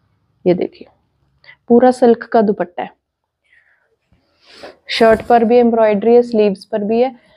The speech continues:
और ये जो दुपट्टा है, इसके ऊपर भी एम्ब्रॉयडरी के patches लगाए हुए हैं। Price range for today is thirty six hundred free shipping के साथ, thirty six hundred with free shipping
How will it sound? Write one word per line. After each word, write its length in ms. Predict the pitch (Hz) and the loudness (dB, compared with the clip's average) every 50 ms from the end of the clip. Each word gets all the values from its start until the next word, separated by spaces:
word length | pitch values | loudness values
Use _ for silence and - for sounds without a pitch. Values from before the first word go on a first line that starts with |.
| _ _ _ _ - | _ _ _ _ -2
और 180 | 202 202 202 202 | 0 2 4 4
ये 140 | 208 208 | 4 2
जो 120 | 208 226 214 | 2 2 0
दुपट्टा 440 | 196 208 190 190 180 185 - 214 233 | 0 -2 -2 -4 -6 -6 -4 -4 -6
है, 140 | 254 247 _ _ _ _ - | -6 -6 _ _ _ _ -16
इसके 220 | 226 - - 247 233 | -16 -6 -2 0 0
ऊपर 200 | 226 233 220 214 | 2 2 2 2
भी 120 | 214 226 | 2 2
एम्ब्रॉयडरी 520 | 220 214 208 208 202 196 185 185 202 208 | 2 2 0 0 0 0 -2 -2 -4 -4
के 100 | 202 214 | -4 -4
patches 440 | 208 - 175 180 - - 190 185 185 | -6 -6 -8 -8 -8 -8 -8 -8 -8
लगाए 280 | 185 185 185 - - - | -10 -10 -10 -10 -12 -12
हुए 200 | - - - - | -14 -14 -16 -18
हैं। 120 | - _ _ _ _ _ _ - | -18 _ _ _ _ _ _ -4
Price 300 | 247 233 226 226 220 226 - | 0 2 2 2 0 0 0
range 280 | 240 247 247 247 240 240 - | 0 2 4 2 2 0 0
for 140 | 240 233 233 | -2 -2 -2
today 340 | 233 - 233 220 202 220 220 226 | -2 -2 -2 0 2 2 2 2
is 100 | 220 220 _ - | 0 -2 _ -10
thirty 200 | 226 214 220 233 226 | -10 -6 -4 -6 -6
six 280 | - 240 226 - - - | -4 -6 -8 -8 -8 -8
hundred 320 | 220 208 208 208 214 202 - - - | -6 -6 -4 -4 -6 -6 -8 -6 -4
free 140 | 214 214 208 | -2 -2 -2
shipping 380 | 208 - - - 196 185 185 - | -2 -6 -10 -8 -8 -8 -8 -10
के 80 | 196 | -14
साथ, 200 | 185 - 165 - - _ _ _ _ _ _ _ _ _ _ _ _ - | -14 -14 -14 -16 -16 _ _ _ _ _ _ _ _ _ _ _ _ -4
thirty 300 | 240 226 233 240 254 240 - | -4 -2 0 0 0 2 0
six 240 | 254 240 - - 240 | -2 -4 -2 -2 0
hundred 320 | 226 220 220 220 233 233 214 220 | 0 2 2 2 2 0 0 -2
with 180 | 202 202 - | -4 -4 -6
free 220 | - - 220 226 226 | -6 -2 0 0 0
shipping 340 | 220 - 214 - 220 220 | 0 -4 -6 -4 -4 -6